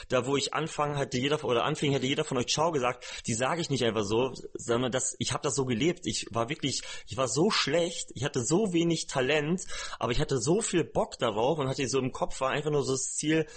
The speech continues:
boah, ich will mich einmal für die deutsche Jugendmeisterschaften qualifizieren, so. Und ich sagte, ich war auch unfassbar weit weg davon. Mein, mein Ergebnis in der B-Jugend, also in der U achtzehn heute, war sechs neunundfünfzig bin ich gelaufen über die Hindernisse. Und die Norm war, glaub ich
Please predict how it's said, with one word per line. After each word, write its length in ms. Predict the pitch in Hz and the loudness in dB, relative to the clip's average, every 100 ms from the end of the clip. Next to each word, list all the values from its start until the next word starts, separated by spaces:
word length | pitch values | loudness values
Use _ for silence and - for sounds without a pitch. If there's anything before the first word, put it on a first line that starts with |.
| - - | -6 -2
boah, 80 | |
ich 80 | 113 | 0
will 80 | 131 | 2
mich 180 | 127 - | 0 0
einmal 220 | 147 143 | 0 0
für 100 | - | 0
die 60 | 113 | 0
deutsche 260 | 127 127 | 0 2
Jugendmeisterschaften 840 | 123 143 123 101 - 107 95 - | 2 2 2 2 0 -2 -2 -2
qualifizieren, 680 | 90 101 95 95 - 101 95 | -2 -2 -2 -4 -4 -2 2
so. 220 | 95 95 - - - - - | 2 2 -2 -10 -12 -8 -2
Und 180 | 113 - - | -2 -2 -4
ich 100 | 113 | -4
sagte, 180 | 151 170 | -2 -2
ich 120 | - | -2
war 120 | - | -2
auch 120 | - | -2
unfassbar 540 | - 165 180 160 147 123 | 0 0 0 -2 0 0
weit 180 | 110 | 0
weg 160 | 104 - | -2 -2
davon. 360 | 117 - 104 101 | -2 0 0 0
Mein, 280 | 107 107 - | 0 -2 -2
mein 480 | 107 107 101 92 - | 0 2 2 0 -4
Ergebnis 460 | - 104 131 160 156 | -4 -2 0 -2 0
in 80 | 113 | 2
der 100 | 95 | 2
B-Jugend, 520 | 92 170 127 120 104 | 0 0 2 2 2
also 140 | 98 | 2
in 60 | 104 | 2
der 160 | 98 | 2
U 120 | 104 - | 0 -2
achtzehn 360 | - - 98 | -4 -4 -2
heute, 340 | 98 98 131 151 - - - - - | 0 0 -2 -2 -6 -8 -8 -10 -4
war 320 | 113 117 - - | -2 0 -2 -4
sechs 360 | - - - | -4 -4 -4
neunundfünfzig 800 | 135 156 175 151 - 180 - 95 | 0 2 2 2 2 0 0 -4
bin 120 | - 98 | -2 0
ich 100 | - | 2
gelaufen 300 | 92 95 104 | 2 2 2
über 160 | 98 | 2
die 80 | 95 | 2
Hindernisse. 480 | 131 110 95 95 - - - - - - - - - - - | 0 0 -2 -4 -6 -10 -16 -12 -10 -10 -8 -8 -10 -12 -4
Und 100 | 117 | 0
die 80 | 120 | 2
Norm 300 | 123 147 147 | 4 4 2
war, 100 | 127 | 0
glaub 220 | 123 123 | 2 0
ich 260 | 127 - | 0 -6